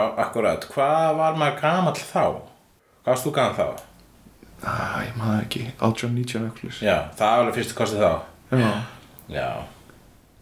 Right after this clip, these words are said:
Speaker 2: Ég var náttúrulega, ég var náttúrulega feimin eins og andskotinn.
Speaker 1: Já, við erum hefnendur, við erum ekkert einhver early bloomers, sko.
Speaker 2: Mhm.
Speaker 1: Þetta var fallegt, maður. Ég sé þetta fyrir mér. Hvernig var lýsingin? Hvað var svona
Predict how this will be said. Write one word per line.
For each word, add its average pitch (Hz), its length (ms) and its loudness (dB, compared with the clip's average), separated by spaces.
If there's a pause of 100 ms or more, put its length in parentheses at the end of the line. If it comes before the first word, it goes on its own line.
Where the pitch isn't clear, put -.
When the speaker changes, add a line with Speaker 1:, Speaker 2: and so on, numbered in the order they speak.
(140)
Speaker 2:
Ég 135 120 2
var 127 100 4
náttúrulega, 123 320 2
ég 127 80 4
var 127 80 4
náttúrulega 123 240 -2
feimin 139 460 0
eins 113 100 -4
og 127 80 0
andskotinn. - 480 -6
Speaker 1:
Já, 85 120 -6
við 92 120 -4
erum 90 160 -4
hefnendur, 87 480 -2
við 90 140 0
erum 87 180 0
ekkert 85 200 -6
einhver 87 340 2
early 95 380 0
bloomers, 101 500 -2
sko. - 100 -2
Speaker 2:
Mhm. 160 400 4 (1300)
Speaker 1:
Þetta 104 380 0
var 117 140 2
fallegt, 98 480 2
maður. 95 160 -4
Ég 98 80 -4
sé 135 160 0
þetta 135 140 -2
fyrir 151 180 2
mér. 147 240 -2 (400)
Hvernig 127 320 -4
var 127 100 2
lýsingin? 107 460 -2
Hvað 110 180 0
var 107 160 4
svona 110 220 2